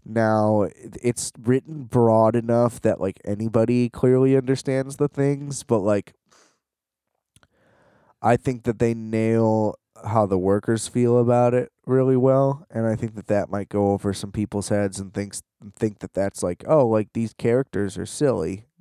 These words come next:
'Cause I don't think that any customers at any place realize that everybody that works there hates them and wants them to leave.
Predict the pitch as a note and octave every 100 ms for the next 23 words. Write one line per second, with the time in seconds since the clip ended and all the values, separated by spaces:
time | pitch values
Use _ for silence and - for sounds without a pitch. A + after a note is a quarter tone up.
0 | F3+ _ _ _ _ _ _ - C3+ A#2+
1 | B2+ C#3 C3 B2 A#2 A2+ A#2 A2+ A#2 -
2 | A2 A2 G2+ G#2 G#2 G#2+ G2 A2 G#2 G2+
3 | G2+ G#2 G#2+ G2+ G2 G2+ G#2 G#2 G#2 G2+
4 | G2 F#2 F#2+ F#2 G2 - - F#2 F2+ F#2+
5 | G2 G2 - F#2 F2+ F2+ E2 - - -
6 | D#2+ D2+ - -